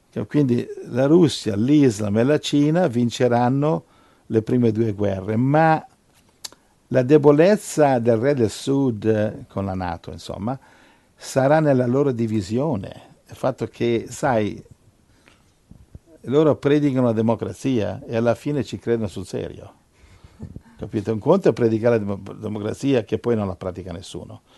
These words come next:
Ma ogni tanto fanno finta di crederci questi qua. Credono alla loro stessa retorica, cominciano a credere ai loro propri slogan, che sono tutte balle, sono tutte,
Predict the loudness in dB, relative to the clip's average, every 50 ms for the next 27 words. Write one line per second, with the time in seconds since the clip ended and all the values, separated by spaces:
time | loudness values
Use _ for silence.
0 | _ _ -6 -2 0 2 4 4 4 4 4 2 2 2 2 4 4 4 4 4
1 | 2 2 2 0 0 0 0 0 0 0 -2 0 0 2 2 4 4 4 2 2
2 | -2 -10 -10 -12 -14 -14 -16 -18 -16 -16 -16 -16 -18 -20 _ _ _ _ _ _
3 | _ _ _ 0 2 4 6 6 6 4 4 4 4 6 6 6 6 4 4 2
4 | 2 2 0 0 0 0 0 0 0 0 0 2 2 2 2 0 0 -2 -2 -4
5 | -4 -8 -20 -20 -20 -20 _ _ -20 -20 -10 -4 0 2 4 4 4 4 2 2
6 | 2 2 0 0 0 2 2 4 4 4 4 4 4 4 4 4 4 4 4 4
7 | 2 2 0 0 -2 -2 0 0 0 0 2 2 4 4 4 4 4 2 0 -2
8 | -2 -4 -4 -2 -2 -2 -4 -2 -2 -2 0 0 2 2 2 2 2 0 -2 -2
9 | -4 -6 -6 -6 -4 -2 0 -2 0 2 2 0 0 0